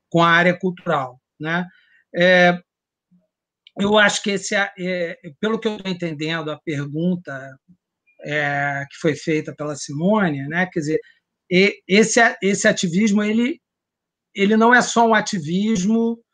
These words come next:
é, que busca, digamos assim, obviamente, e foi isso que eu tentei mostrar, é, na minha apresentação, né? Claro que nesse momento, ah,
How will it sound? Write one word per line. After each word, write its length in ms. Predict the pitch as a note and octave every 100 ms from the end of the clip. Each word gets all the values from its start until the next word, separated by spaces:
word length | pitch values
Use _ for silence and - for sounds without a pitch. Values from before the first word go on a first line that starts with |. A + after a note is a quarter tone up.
| _ _ _ -
é, 680 | F3 F3 E3+ E3 E3 D#3+ D#3+ _ _ _
que 120 | - E3+
busca, 880 | D3 A3+ B3+ - - F3+ D#3 D3
digamos 520 | C#3 D3+ D#3 E3+ E3+ E3
assim, 800 | D3 - E3+ D#3+ D3+ D3 C#3 - _ _ _
obviamente, 800 | D#3+ E3+ E3 E3 D#3 D#3+ D#3 -
e 20 | D#3
foi 240 | F3+ F3+
isso 140 | F3
que 80 | -
eu 60 | D#3
tentei 320 | D#3+ C3+ E3
mostrar, 720 | D#3 C#3 - D3+ D3+ C#3+ C#3 - _ _ _ D#3
é, 1000 | D3+ C#3+ C#3+ C#3+ C#3 C#3 C#3 C#3+ C#3+ - - -
na 180 | D3+ D#3
minha 160 | D#3
apresentação, 960 | D#3 E3+ D3+ E3 D#3 D3+ - F#3 A3 G3+
né? 200 | D#3 E3+ -
Claro 240 | F3 F#3
que 120 | F3+
nesse 280 | E3+ E3 F3+
momento, 760 | D#3+ D3+ F3 G3+ F#3 D#3+ C#3+ - _ _ _ _ -
ah, 540 | D#3+ D#3 D3+ D3+ -